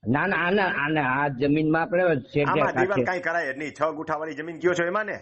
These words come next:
Speaker 1: હા,
Speaker 2: એમાં
Speaker 1: એમાં
Speaker 2: કશું
Speaker 1: જ.
Speaker 2: કરો માં. સામૂહિક
Speaker 1: તણું
Speaker 2: ખર્ચ છે, કોણ કાઢશે?
Speaker 1: તણું હોય તો?
Speaker 2: તણું એટલે શું?
Speaker 1: એટલે, અ, આપણે ગોડાઉન કે એના માટે જ આ
Speaker 2: ચણવું
Speaker 1: રાખ્યું
Speaker 2: હોય
Speaker 1: છે.
Speaker 2: તો ન ચણાય, એમાં કોણ પરમિશન આપશે તમને આટલા બધા જણા છો એમાં? સંયુક્ત વાળામાં કાંઈ ન કરો એવી સલાહ આપું છું, હા?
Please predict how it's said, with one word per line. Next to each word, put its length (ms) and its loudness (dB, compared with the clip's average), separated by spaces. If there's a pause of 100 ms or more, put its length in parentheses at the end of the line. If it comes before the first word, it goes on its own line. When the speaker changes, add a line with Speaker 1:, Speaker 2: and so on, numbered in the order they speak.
(560)
Speaker 1:
હા, 340 0
Speaker 2:
એમાં 160 0
Speaker 1:
એમાં 140 4
Speaker 2:
કશું 140 4
Speaker 1:
જ. 40 -4
Speaker 2:
કરો 240 0
માં. 280 -4 (120)
સામૂહિક 340 -6
Speaker 1:
તણું 220 2
Speaker 2:
ખર્ચ 140 -10
છે, 100 -2
કોણ 220 -2
કાઢશે? 600 -4 (400)
Speaker 1:
તણું 320 2
હોય 160 2
તો? 280 0 (580)
Speaker 2:
તણું 260 -2
એટલે 160 -2
શું? 220 -8 (680)
Speaker 1:
એટલે, 240 2
અ, 100 2
આપણે 540 2
ગોડાઉન 680 2
કે 120 2
એના 180 2
માટે 320 0
જ 80 0
આ 160 2
Speaker 2:
ચણવું 180 4
Speaker 1:
રાખ્યું 300 2
Speaker 2:
હોય 140 4
Speaker 1:
છે. 40 -2
Speaker 2:
તો 120 -2
ન 220 0
ચણાય, 300 0
એમાં 200 -4
કોણ 220 -2
પરમિશન 460 -4
આપશે 260 0
તમને 520 -4
આટલા 240 0
બધા 200 0
જણા 260 -4
છો 140 -4
એમાં? 320 -2 (260)
સંયુક્ત 260 0
વાળામાં 320 -4
કાંઈ 220 0
ન 100 -4
કરો 220 2
એવી 120 2
સલાહ 240 -4
આપું 260 -6
છું, 200 -2
હા? 300 -2